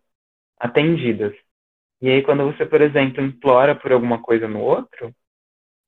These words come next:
sabe? É sinal de que aquilo não tá sendo leve. Tá começando a ser um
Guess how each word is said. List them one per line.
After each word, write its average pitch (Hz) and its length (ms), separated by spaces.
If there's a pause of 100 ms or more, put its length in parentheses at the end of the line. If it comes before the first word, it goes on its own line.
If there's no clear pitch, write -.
sabe? 131 320
É 120 100
sinal 135 220
de - 80
que 156 100
aquilo 151 260
não 151 160
tá 165 220
sendo 139 680 (460)
leve. 107 640
Tá - 100
começando 131 340
a 196 80 (240)
ser 185 60
um 196 200